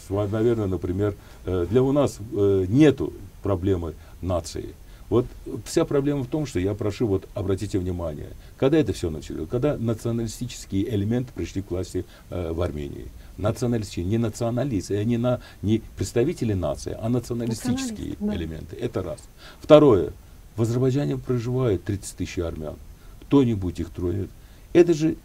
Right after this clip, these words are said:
Speaker 1: это же не монореспублика, которой является Армения.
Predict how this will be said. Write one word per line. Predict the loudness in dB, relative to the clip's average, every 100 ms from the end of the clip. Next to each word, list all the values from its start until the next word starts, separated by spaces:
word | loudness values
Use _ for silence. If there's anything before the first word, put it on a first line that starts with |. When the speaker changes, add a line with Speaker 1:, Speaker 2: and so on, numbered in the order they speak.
| -2
Speaker 1:
это | -2 0
же | 0 0 0
не | 2 4
монореспублика, | 4 2 2 2 0 -2 -2 0 -2 -2
которой | -4 -2 0 2 0
является | 0 -2 -4 -4 -6
Армения. | -6 -8 -10 -12